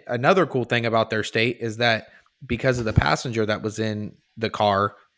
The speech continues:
even though she's not pressing charges because she had to receive medical attention for the accident in which he was driving drunk,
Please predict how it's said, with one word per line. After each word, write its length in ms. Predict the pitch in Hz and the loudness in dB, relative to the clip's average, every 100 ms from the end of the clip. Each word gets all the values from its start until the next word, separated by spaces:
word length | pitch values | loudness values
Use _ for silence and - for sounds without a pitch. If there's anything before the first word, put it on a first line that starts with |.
| - | -4
even 220 | 127 139 | 0 2
though 120 | 135 | 2
she's 300 | 127 127 117 | 2 0 2
not 260 | 120 120 - | 0 0 2
pressing 340 | 123 - 110 | 0 0 -6
charges 420 | 104 113 131 160 147 | 0 0 2 -2 -2
because 320 | 120 131 123 | -2 0 0
she 120 | 117 | 0
had 180 | 117 117 | 0 0
to 60 | |
receive 280 | 113 - 110 | -2 -2 -2
medical 380 | 110 113 120 123 | 0 0 2 2
attention 420 | 117 120 120 117 | 2 0 -2 -4
for 200 | 120 117 | 2 4
the 140 | 113 107 | 4 4
accident 440 | 117 - 139 135 | 2 0 -2 -2
in 100 | 120 | 0
which 180 | 117 104 | -2 0
he 80 | 117 | -2
was 140 | 107 | 0
driving 360 | 110 113 110 107 | 4 4 4 0
drunk, 300 | 110 143 | 2 0